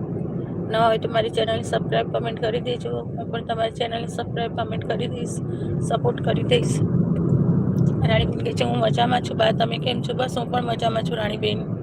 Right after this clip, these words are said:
અમદાવાદ ટ્રેન, અચ્છા, એવું છે, કંઈ વાંધો નહીં કાલુભાઈ, ખૂબ ખૂબ આભાર તમારો પણ લાઈવમાં આવવા બદલ. લાઈક ના કર્યો તો લાઈક કરી દેજો કાલુભાઈ.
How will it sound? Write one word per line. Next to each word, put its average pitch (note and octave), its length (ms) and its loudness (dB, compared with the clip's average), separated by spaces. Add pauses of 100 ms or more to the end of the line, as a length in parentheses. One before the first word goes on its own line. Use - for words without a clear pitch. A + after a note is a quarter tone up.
(580)
અમદાવાદ A3+ 480 4 (1200)
ટ્રેન, A3+ 220 2
અચ્છા, A3+ 380 -4
એવું B3+ 260 0
છે, - 200 -4 (1500)
કંઈ A#3 140 0
વાંધો A3 300 0
નહીં G#3+ 300 -2
કાલુભાઈ, G#2+ 480 0
ખૂબ - 340 -6
ખૂબ A#2+ 120 0
આભાર A2+ 260 2
તમારો A2 340 0
પણ A2+ 140 -2
લાઈવમાં G#2+ 340 -2
આવવા G#2+ 100 -2
બદલ. G#2 340 -2 (520)
લાઈક A#3+ 280 4
ના C4+ 100 0
કર્યો C4 260 2
તો B3 120 -2
લાઈક A#3 200 2
કરી B3+ 180 0
દેજો C#4 240 -2
કાલુભાઈ. A3+ 540 0